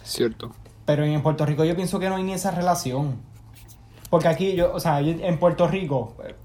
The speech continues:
Speaker 2: quizás tengo una mala percepción y pues yo soy de Manatí, yo no soy de San Juan o algo así, pero si tú vives en San Juan, vamos a asumir que tú eres de clase media,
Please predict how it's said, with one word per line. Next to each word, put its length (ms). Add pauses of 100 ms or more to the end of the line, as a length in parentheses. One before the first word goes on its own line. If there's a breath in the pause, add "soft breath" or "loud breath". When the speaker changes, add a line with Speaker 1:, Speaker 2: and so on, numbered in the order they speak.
(160)
Speaker 2:
quizás 280 (440)
tengo 440
una 320
mala 460
percepción 680
y 80
pues 160
yo 80
soy 160
de 80
Manatí, 400
yo 100
no 120
soy 160
de 100
San 160
Juan 180
o 40
algo 140
así, 160
pero 280 (920 loud breath)
si 140
tú 180
vives 280
en 80
San 260
Juan, 240
vamos 380
a 40
asumir 380
que 80
tú 160
eres 340
de 240
clase 440
media, 840